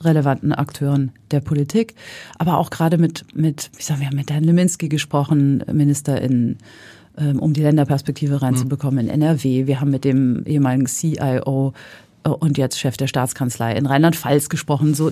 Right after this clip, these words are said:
Speaker 1: sozusagen, a-, aber natürlich auch hatten wir Kontakt.
Speaker 2: Mhm.
Speaker 1: Jetzt aber zu deiner Frage aktuell. Ja, das war das, was eigentlich uns besonders,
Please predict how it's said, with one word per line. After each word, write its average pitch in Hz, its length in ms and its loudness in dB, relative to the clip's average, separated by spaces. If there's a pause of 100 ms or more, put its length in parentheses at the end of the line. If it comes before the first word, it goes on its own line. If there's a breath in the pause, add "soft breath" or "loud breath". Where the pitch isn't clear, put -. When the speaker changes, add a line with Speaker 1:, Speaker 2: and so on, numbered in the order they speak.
Speaker 1:
sozusagen, 170 640 -2 (600)
a-, - 140 -6 (100)
aber 156 280 2
natürlich 160 520 0
auch 143 240 0 (320)
hatten 151 240 -4
wir 131 100 0
Kontakt. 147 440 -2 (280 loud breath)
Speaker 2:
Mhm. 113 180 -4
Speaker 1:
Jetzt 175 300 0
aber 160 180 0
zu 165 100 -4
deiner 147 240 2
Frage 143 480 0
aktuell. 170 640 0 (640 loud breath)
Ja, 240 280 4
das 156 240 0
war 170 140 -4
das, 196 220 0
was 165 340 -4
eigentlich 170 480 0
uns 170 220 0
besonders, 160 560 0